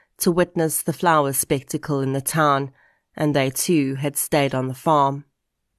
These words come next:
Julia and Emma drove the almost four-hour trip to Nieuwoudtville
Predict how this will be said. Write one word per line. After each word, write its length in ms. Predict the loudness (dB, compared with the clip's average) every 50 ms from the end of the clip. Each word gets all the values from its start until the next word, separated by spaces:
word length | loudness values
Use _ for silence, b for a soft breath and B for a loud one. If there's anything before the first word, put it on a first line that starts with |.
| _ _ _ _ _ _ _ _ _ _ _ _ _ _ _ _
Julia 340 | 0 2 4 4 6 4 4
and 180 | 4 4 2 2
Emma 400 | 2 2 4 4 4 2 2 0
drove 460 | 0 0 2 2 4 4 4 2 2
the 120 | 0 0 2
almost 540 | 2 2 2 2 2 2 2 2 0 -2 -6
four-hour 640 | -6 -2 0 2 2 4 2 2 2 2 0 0
trip 400 | -2 -4 -2 -2 -2 -2 -2 -4
to 160 | -10 -4 -2 0
Nieuwoudtville 840 | 2 2 2 2 0 -2 -2 -4 -4 -2 0 0 0 -2 -4 -8